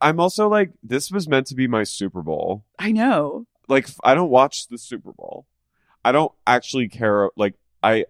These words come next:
Speaker 1: I have nothing in my life about sports that I actually, I don't give a shit. All I was asking was for this one thing, and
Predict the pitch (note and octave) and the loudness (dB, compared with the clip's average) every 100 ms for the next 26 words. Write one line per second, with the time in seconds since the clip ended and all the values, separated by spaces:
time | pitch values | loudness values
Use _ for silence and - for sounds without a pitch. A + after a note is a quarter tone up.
0 | - A#2 A#2 A2+ A2+ A2+ B2 C#3 B2 A#2 | -2 0 0 -2 2 2 2 0 0 0
1 | G#2 G2 F#2+ F#2 E2+ - - F2 - - | 2 0 0 -4 -4 -6 -4 -4 -4 -6
2 | E2 D#2+ D#2 - - - _ _ - A2 | -2 0 0 -4 -14 -16 _ _ -8 -6
3 | A2 G2+ - - F2+ G#2 _ _ _ - | -4 -4 -6 -4 -4 -4 _ _ _ 4
4 | A#2 C3 D3 D3 - G2+ G#2 A#2 A2 G2+ | 6 6 4 -2 -4 -4 -4 -8 -8 -10
5 | - G2 F2+ F#2 E2 E2 E2+ F2 - D2+ | -10 -12 -10 -10 -10 -8 -8 -8 -10 -10
6 | G1+ B1 - _ _ _ - F#2+ F2+ | -12 -16 -20 _ _ _ -10 -8 -10